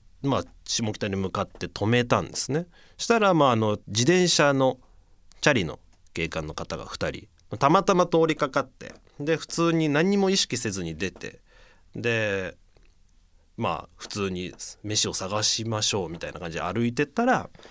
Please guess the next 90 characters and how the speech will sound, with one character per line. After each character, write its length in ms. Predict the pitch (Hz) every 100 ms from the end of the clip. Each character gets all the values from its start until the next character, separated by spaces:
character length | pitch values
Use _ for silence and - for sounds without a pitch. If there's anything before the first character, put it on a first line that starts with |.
| - - - - - - - - - - - - - - - - -
「今 160 | 180 185
お 80 | 147
時 100 | 131
間 120 | 127
あ 40 |
り 80 | 113
ま 100 | 117
す 140 | 113 -
か？」 220 | - -
み 80 | 71
た 80 | -
い 20 |
な 60 |
感 160 | 69 82
じ 80 | 78
で 80 | 80
声 220 | 92 78
か 100 | 73
け 140 | 82
ら 100 | 80
れ 100 | 78
て 140 | - -
で 100 | -
す 260 | - -
ね、 320 | 80 78 76 71 67 - - - - - - - _ -
「あ 40 |
ー、 1700 | 175 196 190 180 170 170 165 165 165 160 151 147 143 143 135 123 117 - _ _ - -
あ 180 | 131 151
り 160 | 165 180
ま 140 | 180
す、 80 | 170
あ 80 | 147
り 120 | 160
ま 120 | 170
す 160 | 160 87
ね」 140 | 85 73
み 60 |
た 80 | 65
い 40 |
な。 60 | 65
ま 180 | 95 110
あ、 60 | 110
時 200 | 87 -
間 160 | 202 185
が 80 |
ち 100 | -
ょ 40 | 170
う 40 |
ど 40 | 151
空 140 | 165
い 80 | 190
て 100 | 180
る 60 |
予 100 | 170
定 140 | 156 131
だ 60 |
っ 40 | 120
た 120 | 107
か 80 | 73
ら、 120 | 69 - -
「あ、 200 | - 131
あ 40 | 151
り 160 | 151
ま-、 140 | 170 175
あ 140 | - 139
り 80 |
ま 140 | 156 165
す 160 | - -
ね」。 80 | 85
嘘 220 | 117 156 180
つ 160 | -
く 60 | 107
わ 100 | 87
け 80 | 85
に 80 |
も 80 | 80
い 80 | 76
か 100 | 76
な 60 | 69
い 60 |
し、 100 | -
「あ 60 | 82
り 80 | 98
ま 160 | 98
す 160 | 90 -
ね」 120 | - -
み 60 |
た 100 |
い 20 |
な。 60 | -